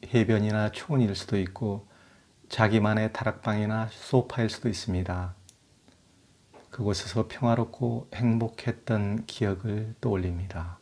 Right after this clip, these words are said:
그리고 그 느낌이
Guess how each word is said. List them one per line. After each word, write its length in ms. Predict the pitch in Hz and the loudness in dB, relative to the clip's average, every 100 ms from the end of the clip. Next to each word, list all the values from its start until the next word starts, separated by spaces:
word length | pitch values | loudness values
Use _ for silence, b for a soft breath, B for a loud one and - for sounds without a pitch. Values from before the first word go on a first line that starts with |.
| _ _ _ _ _ _ _ _ _ _ _ _ _ _ _ _ _ _ _ _ _ _ _ | _ _ _ _ _ _ _ _ _ _ _ _ _ _ _ _ _ _ _ _ _ _ _
그리고 360 | - 107 101 104 | 2 4 4 2
그 140 | - | 2
느낌이 640 | 107 104 - 104 107 110 | 2 2 0 0 2 0